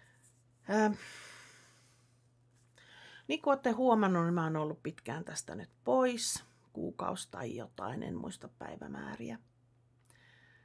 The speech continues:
Ähm, mun on ollut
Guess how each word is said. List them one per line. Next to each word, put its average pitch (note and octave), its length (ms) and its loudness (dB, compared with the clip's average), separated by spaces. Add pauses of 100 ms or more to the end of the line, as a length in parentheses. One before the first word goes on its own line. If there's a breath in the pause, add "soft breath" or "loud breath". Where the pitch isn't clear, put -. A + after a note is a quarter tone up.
(720 soft breath)
Ähm, G3+ 360 4 (1800 loud breath)
mun C#4+ 120 8
on A#3+ 120 8
ollut E3+ 240 2